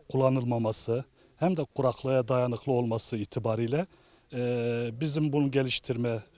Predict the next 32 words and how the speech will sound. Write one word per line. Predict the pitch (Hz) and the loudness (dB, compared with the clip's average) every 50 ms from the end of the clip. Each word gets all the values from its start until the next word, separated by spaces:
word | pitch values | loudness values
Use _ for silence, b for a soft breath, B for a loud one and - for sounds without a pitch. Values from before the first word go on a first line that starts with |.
| - - - | -18 -12 -10
e, | 117 117 113 110 107 107 107 107 107 104 | -8 -8 -6 -8 -8 -8 -10 -10 -6 0
maksadımız | 123 139 127 - - 131 113 - 113 104 98 92 131 | 2 2 2 2 0 -4 -4 -4 -4 -6 -4 0 2
oldu. | 135 139 131 110 135 160 - B B B B B | 4 4 4 4 2 0 0 B B B B B
Çiftçilerimizin | B - 196 175 - - 156 143 143 135 131 120 120 120 120 | B -2 -2 -2 -2 -2 2 2 2 2 2 0 -2 -2 -2
de | 123 123 113 | -2 0 0
buna | 117 120 123 117 107 - b b b | 0 0 0 0 -2 -4 b b b
bir | 107 101 | -12 -10
teveccühü | - - 123 117 123 120 110 123 120 110 120 110 107 - | -6 -4 -2 -2 -2 -2 -2 -2 0 0 0 -2 -2 -2
oldu. | - 131 131 131 120 104 135 156 - B B B B B B B | 0 2 2 2 2 0 -2 -2 -2 B B B B B B B
Şu | - - 175 | 0 6 6
anda | 165 156 156 151 156 143 | 8 8 8 4 4 4
da | 147 143 139 135 - _ _ - - - | 4 4 4 4 0 _ _ -20 -10 0
yağmurlar | 123 135 156 160 165 156 151 143 151 143 139 139 - - - | 4 6 6 8 6 6 4 6 6 4 4 4 -2 -8 -6
ilimizde | 131 135 120 143 139 131 117 117 143 135 | -4 0 2 2 2 2 2 0 2 2
ne | 143 135 | 2 2
kadar | 123 127 123 120 120 - | 2 2 0 0 0 4
azsa | 135 147 151 - - - 120 117 | 4 2 4 2 -2 -4 -2 0
da | 160 180 180 b b b b b b | 0 -2 -2 b b b b b b
küçük | - - - - 180 156 - | -12 -8 -6 -6 -6 -4 -2
bir | 143 147 131 | 0 0 2
yağmurla | 123 135 143 143 143 147 147 135 151 160 | 4 6 6 6 6 6 4 2 2 0
şu | - - 156 | 0 0 0
anda | 139 131 131 127 | 0 0 0 -2
tava | - - - 131 143 139 123 | -2 0 0 2 2 2 2
duruma | 127 123 123 123 117 120 | 2 0 0 0 0 0
gelmiş | 113 123 127 120 117 110 - - | 0 2 0 0 0 -2 -2 -2
olan | 120 113 117 117 | 0 0 2 2
yerde | 117 120 120 131 160 | 2 0 0 -2 -2
şu | - - 160 | 0 2 2
anda | 135 131 139 | 2 2 -2
kırmızı | 143 - - 131 127 131 113 120 120 | -4 -4 -4 -2 -2 -2 -2 -2 -4
mercek | 123 110 107 110 110 104 | -2 -4 -4 -4 -6 -6